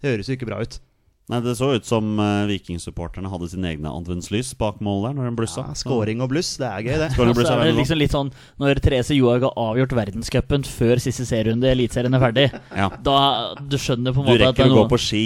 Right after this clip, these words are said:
Speaker 2: hjem før,
Speaker 3: Ja,
Speaker 2: eh, <laughs>
Speaker 3: det er,
Speaker 2: for å
Speaker 3: det
Speaker 2: se
Speaker 3: er noe,
Speaker 2: kampen,
Speaker 3: det er noe
Speaker 2: liksom.
Speaker 3: som
Speaker 1: Men, men,
Speaker 3: skurrer
Speaker 1: men
Speaker 3: der.
Speaker 1: de avslutta jo sesongen i Sverige for, eh, noen uker
Speaker 3: Ja,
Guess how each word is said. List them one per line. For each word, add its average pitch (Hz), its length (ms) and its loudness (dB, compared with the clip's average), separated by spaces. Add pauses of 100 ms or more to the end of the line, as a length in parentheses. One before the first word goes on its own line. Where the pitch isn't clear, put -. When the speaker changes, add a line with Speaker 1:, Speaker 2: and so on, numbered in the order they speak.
(100)
Speaker 2:
hjem 95 240 2
før, 101 400 6
Speaker 3:
Ja, 101 160 6
Speaker 2:
eh, 107 240 4
<laughs> - 80 -2
Speaker 3:
det 131 80 2
er, 147 80 8
Speaker 2:
for 143 80 8
å 123 80 8
Speaker 3:
det 139 80 8
Speaker 2:
se 143 80 8
Speaker 3:
er 151 80 4
noe, - 0 -
Speaker 2:
kampen, 139 160 6
Speaker 3:
det 143 80 10
er 143 80 8
noe 127 80 8
Speaker 2:
liksom. 117 80 4
Speaker 3:
som 135 80 2
Speaker 1:
Men, 107 80 0
men, 127 160 4
Speaker 3:
skurrer 113 80 2
Speaker 1:
men 110 160 2
Speaker 3:
der. 123 160 -4
Speaker 1:
de 214 160 -4
avslutta 170 400 -8
jo 196 100 -4 (300)
sesongen 175 320 -6
i 170 140 -8
Sverige 139 420 -4
for, 180 240 -4
eh, 175 320 -2
noen 180 320 -4
uker 156 160 0
Speaker 3:
Ja, 196 80 4